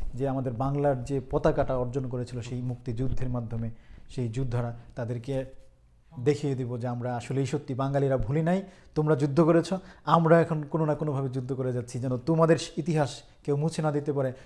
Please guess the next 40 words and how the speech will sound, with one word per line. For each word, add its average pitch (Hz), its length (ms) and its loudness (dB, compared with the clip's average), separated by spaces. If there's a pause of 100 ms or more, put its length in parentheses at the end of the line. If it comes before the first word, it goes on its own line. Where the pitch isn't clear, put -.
(100)
তোমাদের 151 260 2
ইতিহাস 165 440 6
যেন 156 160 2
বাংলার 160 400 4
বুকে, 147 280 0 (360)
পৃথিবীর 185 380 6
বুকে 131 360 -4 (240)
আমরা 131 280 -4 (260)
দেখিয়ে 147 280 0
দিতে 131 160 -2
পারি 123 180 0
যে 123 80 -6
না, 117 100 -4
তোমরা 123 200 -4
বীর, 151 420 2
বীর 147 200 2
বাঙালি, 135 380 0 (260)
তোমরা 139 260 0
অস-, 156 420 0
অস্ত্র 180 500 0 (420)
ছিল 196 200 4
না, 160 100 4
তারপরে 156 300 4
যুদ্ধ 151 280 2
করছো, 139 380 0 (280)
দেশ 151 240 2
স্বাধীন 143 280 -2
করছো, 131 260 -6
আমরা 123 160 -6
যেন 123 180 -6 (100)
প্রমাণ 156 200 2
করতে 135 300 -4
পারি। 117 180 -4 (340)
সেই 160 380 0 (320)
হিসাবে 151 300 2
আমরা 143 160 -2
একটা 139 220 -4
বড় 135 200 2
আয়োজন 139 320 0
করেছি। 151 420 -4